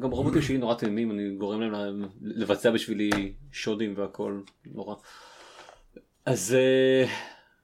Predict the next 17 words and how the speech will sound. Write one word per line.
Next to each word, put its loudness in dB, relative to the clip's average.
אני, 4
אני, 0
לא 10
יודע, 10
כן, 6
אני, 6
הוא, -4
הוא, 2
הוא 6
משחק 6
ארוך, 8
אני 0
חמש, 4
שש 6
שעות 6
פנימה, 2
אה, 0